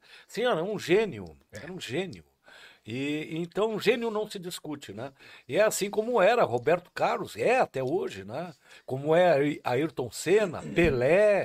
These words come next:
Speaker 2: É.
Speaker 1: cada um dentro da sua área, né? E então, o pai dentro da área musical era um gênio também, e ele, e ele sabia muito bem onde é que ele colocava o pé dele, né? Ele não,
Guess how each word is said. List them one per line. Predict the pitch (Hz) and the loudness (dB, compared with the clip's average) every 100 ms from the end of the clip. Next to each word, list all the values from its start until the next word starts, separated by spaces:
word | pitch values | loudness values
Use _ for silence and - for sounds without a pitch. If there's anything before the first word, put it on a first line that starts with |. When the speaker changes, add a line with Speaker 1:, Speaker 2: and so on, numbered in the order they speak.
| 101 | -4
Speaker 2:
É. | 90 - _ | -12 -18 _
Speaker 1:
cada | - 160 151 | 0 4 4
um | 190 | 4
dentro | 165 175 143 | 0 -2 -4
da | 127 123 | -2 -2
sua | - 135 110 | 0 2 4
área, | 151 226 160 | 4 2 0
né? | 101 139 180 _ _ - - - | -2 -8 -10 _ _ -20 -20 -14
E | 123 123 | -8 -6
então, | 117 127 156 180 165 127 | -6 -2 -2 -2 -6 -8
o | 117 | -8
pai | - 135 135 | 0 0 2
dentro | 131 131 | -4 -2
da | 117 | -2
área | 113 135 | 0 -2
musical | 139 165 - - 180 392 | -4 -6 -8 -4 -2 0
era | - | -2
um | 175 | -6
gênio | 113 131 160 110 | -6 -6 -6 -8
também, | - 113 92 107 190 | -10 -8 -8 -8 -4
e | 170 | -4
ele, | - 113 - - - - | -2 -6 -10 -20 -18 -2
e | 190 | 0
ele | 214 | 0
sabia | 214 180 226 185 | 0 0 0 0
muito | 202 175 | -4 -6
bem | 131 156 | -4 -4
onde | 120 110 | -4 -8
é | |
que | 113 | -8
ele | 110 | -10
colocava | 135 117 117 117 107 | -4 -2 -2 -4 -8
o | 92 | -8
pé | - 92 | -10 -10
dele, | 95 87 78 | -8 -12 -12
né? | 127 | -12
Ele | 202 | -12
não, | 247 156 107 | -10 -10 -10